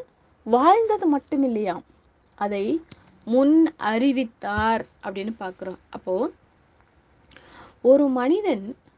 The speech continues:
சத்தியத்தை அறிகிற அறிவை அடைந்து, உணர்வை அடைந்து வாழுகிற பொழுது அதை பிரதிபலிக்கிறவனாக அல்லது பிரதிபலிக்கிற ஒரு மனுஷனாக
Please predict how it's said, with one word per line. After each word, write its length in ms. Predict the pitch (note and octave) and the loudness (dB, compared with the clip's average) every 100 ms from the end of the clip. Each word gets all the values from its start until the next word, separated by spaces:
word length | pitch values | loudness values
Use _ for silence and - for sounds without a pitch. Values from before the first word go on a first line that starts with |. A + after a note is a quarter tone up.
| _ | _
சத்தியத்தை 720 | - B3 - F4+ G4 F#4 F4 | -8 -8 -2 0 0 0 -2
அறிகிற 460 | C#4 A3 B3+ B3+ C4+ C4 - | 0 0 0 2 0 0 -4
அறிவை 420 | G#3+ B3 B3+ B3 | -4 0 2 2
அடைந்து, 500 | G#3 G3 A#3 A#3+ G3 F#3+ C4 _ _ _ _ | 0 -4 -4 -4 -4 -6 -8 _ _ _ _
உணர்வை 500 | A#3 D4 F#4 F#4+ F#4 C#4 | 2 4 4 4 0 0
அடைந்து 480 | G3+ G#3+ G#3+ G#3 F#3 G3 - _ _ _ G#3+ | -2 -4 -4 -2 -2 -4 -14 _ _ _ -6
வாழுகிற 600 | A3 A#3+ D4+ E4 C#4+ A3+ | 0 4 6 4 2 -4
பொழுது 340 | F#3+ G3+ G#3+ F#3 F#3+ - _ _ _ _ | -6 -4 -2 -2 -4 -10 _ _ _ _
அதை 180 | G3+ G#3 | -6 -6
பிரதிபலிக்கிறவனாக 1200 | F#3+ B3+ C4 C4+ D4 C#4 B3+ - A#3+ A3 G#3 G3+ G#3+ | -4 0 0 2 0 -2 -2 -2 0 -2 -4 -10 -8
அல்லது 260 | G3+ G3 G3+ | -6 -6 -6
பிரதிபலிக்கிற 720 | - B3+ D#4+ D#4 D4 B3+ C4 A#3 G#3+ | 0 4 4 4 0 -2 -2 -2 -2
ஒரு 180 | G#3 G3+ | -8 -10
மனுஷனாக 760 | G3 G#3+ A#3+ - G#3+ F#3 F3+ | -8 -6 -8 -8 -8 -8 -8